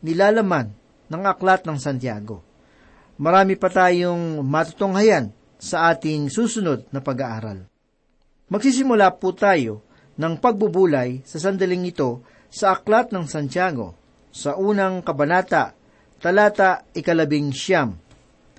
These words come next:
Ito po ang kanyang sinabi, "Unawain ninyo ito, minamahal kong mga kapatid.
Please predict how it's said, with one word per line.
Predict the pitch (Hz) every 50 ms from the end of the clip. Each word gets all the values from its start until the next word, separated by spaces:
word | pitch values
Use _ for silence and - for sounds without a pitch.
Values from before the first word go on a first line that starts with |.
| _ _ _ -
Ito | 185 - 269
po | 240 - 294 269
ang | 220
kanyang | 208 190 175 170 175 175 170 151
sinabi, | - - 147 147 147 151 135 131 117 101 - _ _ _ _ _ _ _ _ _ _ _ _ _ _ _ _ _ _ _ _ _ - 185
"Unawain | 190 196 208 214 226 233 233 233 226
ninyo | 214 214 202 196 190
ito, | 165 139 131 - 175 160 123 95 82 - _ _ _ _ _ _ _ _ _ _ _ - 127
minamahal | 139 151 160 175 180 175 175 170 165 170 165 151
kong | - - 196 208 202 185 170
mga | 160 160 151
kapatid. | - 135 120 120 117 - 131 117 90